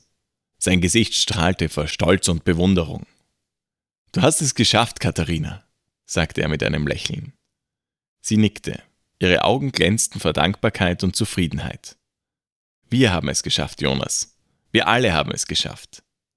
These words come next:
Die Geschichte von Katharina Stein und ihrer mutigen Expedition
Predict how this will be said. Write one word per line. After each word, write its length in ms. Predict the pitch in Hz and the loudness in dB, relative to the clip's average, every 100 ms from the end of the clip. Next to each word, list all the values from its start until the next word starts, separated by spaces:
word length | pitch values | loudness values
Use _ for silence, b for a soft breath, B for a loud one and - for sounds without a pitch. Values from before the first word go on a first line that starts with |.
| _ _ _ _ _ _ _ _ _ _ _ _ _ _ | _ _ _ _ _ _ _ _ _ _ _ _ _ _
Die 100 | - | -4
Geschichte 480 | 101 110 156 - 185 | 0 2 2 2 0
von 220 | 170 135 | 2 2
Katharina 480 | 127 113 104 104 104 | 2 2 2 4 4
Stein 380 | - 92 73 135 | 2 0 0 0
und 120 | 139 | 2
ihrer 180 | 107 98 | 4 4
mutigen 460 | 98 131 156 - - | 4 2 0 -2 0
Expedition 840 | 95 - 101 87 - 90 107 107 | 0 -2 -4 -2 2 4 4 2